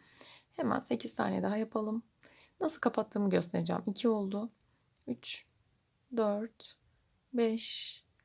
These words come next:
altı, yedi, sekiz.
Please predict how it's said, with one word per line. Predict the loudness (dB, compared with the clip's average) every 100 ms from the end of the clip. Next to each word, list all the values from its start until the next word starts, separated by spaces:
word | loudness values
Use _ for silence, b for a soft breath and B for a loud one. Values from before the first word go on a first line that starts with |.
| _ _
altı, | -2 0 0 -4 -6 -2 -2 -2 -6 _ _ _ _ -8
yedi, | -4 -2 -2 -2 -2 0 -2 _ _ _ _ _ _ _ _ _ _ _ _ -12
sekiz. | -2 -2 -2 -8 -8 -10